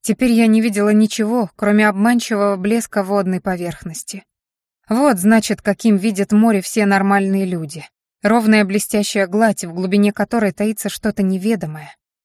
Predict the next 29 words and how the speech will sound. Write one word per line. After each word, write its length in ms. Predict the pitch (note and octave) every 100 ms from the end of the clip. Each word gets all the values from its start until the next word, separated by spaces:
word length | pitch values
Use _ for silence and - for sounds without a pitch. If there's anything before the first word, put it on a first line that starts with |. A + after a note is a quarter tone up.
| -
Неудивительно, 840 | G#3+ B3 G#3 A3 C4 C4 F#3 E3+
что 240 | F3+ - G3
оно 180 | F#3+ F#3
их 180 | F3
пугает. 600 | - F3+ E3 D3 - - _ _ _ _ _
Я 240 | G3+ F#3+ G3+
бежала 380 | F#3+ G3 G#3 F#3+
по 180 | G3 G3
Риве, 380 | A3+ G3+ E3 - _ _ _ -
узкой 380 | B3 - G#3
каменной 420 | - A#3+ A3 G3+ G3+
полосе 480 | G3 G3 - A#3+
вдоль 240 | F3 G#3 G3+
канала, 520 | G#3 G3+ F3+ D#3 D3 _ _
покуда 380 | F#3+ - C4 G3+
хватило 540 | - G3+ - G#3+ F#3+
дыхания. 640 | F3 E3+ G3 E3+ D3+ D3 - _ _ _ _ -
Потом 380 | G#3 D4 B3+ -
улица 420 | C4+ B3 - A#3
кончилась. 720 | - F3+ D#3+ F3+ D#3+ - - _ -
Передо 320 | G#3 G3 G#3+
мной 240 | G#3+ B3 B3+
протянулись 580 | F#3+ F3 G#3 B3 A#3 F#3+
деревянные 580 | G#3 G#3+ A3+ G#3+ G#3
мостки, 680 | G#3 G#3+ - - - F#3 D3 _ _
ведущие 500 | F#3+ G3+ C4 - A3
к 120 | -
плавучей 460 | G#3+ G#3 G#3 - G3
пристани. 580 | F3 D#3 - D3+ D3+